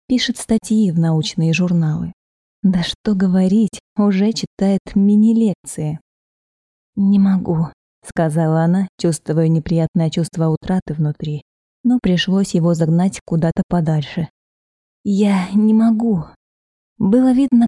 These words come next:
как тяжело давался ей отказ, и мужчина это понял, зацепился за ее слова. Долго обдумывал сказанное, что-то высматривая за окошком ее кабинета.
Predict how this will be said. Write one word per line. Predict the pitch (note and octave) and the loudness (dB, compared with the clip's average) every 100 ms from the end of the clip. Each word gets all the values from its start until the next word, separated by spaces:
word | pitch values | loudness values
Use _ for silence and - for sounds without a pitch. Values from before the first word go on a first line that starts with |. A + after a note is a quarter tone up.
| - | 0
как | A3+ - | -6 -4
тяжело | A3+ G#3+ A3+ B3 | -2 0 0 2
давался | G#3+ G#3+ F#3+ A3 G#3+ G#3 | 2 2 2 0 0 0
ей | G3 G3+ - | 0 0 -2
отказ, | - F#3+ E3+ - - | -6 -4 -4 -6 -6
и | F3+ | 0
мужчина | F3 E3+ - F#3+ F#3+ F3 | 0 0 -2 0 0 0
это | F3 - F#3 - | -4 -4 -6 -2
понял, | G#3 F3 D#3 - _ _ _ - | 0 0 0 -6 _ _ _ -2
зацепился | E3+ F#3 A#3+ - C4 G3 E3 | -2 0 -4 -2 -2 0 -2
за | D3+ | 0
ее | E3+ E3+ | 0 0
слова. | D#3+ F3+ F#3 E3+ D#3 - _ _ _ _ | -2 -2 0 -2 -4 -8 _ _ _ _
Долго | F#3 A3 C4 A3 | 0 2 2 2
обдумывал | G3+ E3+ G3+ G#3 F3+ F3 | 0 2 2 4 2 0
сказанное, | - - A#3 A3 G#3 G3+ G3+ | -2 -4 -2 0 2 2 0
что-то | - B3+ B3 F#3 E3+ | -4 -10 -8 -4 -2
высматривая | E3+ F3+ F#3 G#3+ G3 F3 E3+ | -2 0 0 0 -2 0 0
за | E3 E3 | 0 -4
окошком | - F3+ - - F3 | -2 -4 -6 -2 0
ее | E3 D#3+ - | 0 -2 -2
кабинета. | D#3 D#3 D3+ D3 - | -4 -2 -2 -4 -10